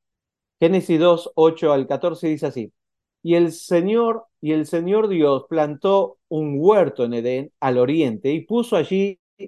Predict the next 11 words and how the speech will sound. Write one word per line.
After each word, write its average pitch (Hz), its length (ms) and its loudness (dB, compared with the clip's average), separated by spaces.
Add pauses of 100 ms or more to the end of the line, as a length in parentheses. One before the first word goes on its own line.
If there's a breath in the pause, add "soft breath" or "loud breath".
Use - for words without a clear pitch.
(480)
al 135 260 2
hombre 123 480 -2
que 135 80 -4
había 135 260 2
formado. 117 540 -4 (400)
Y 196 160 2
Je-, 196 320 4
y 165 480 2
el 160 160 2
Señor 202 340 -4
Dios 208 240 0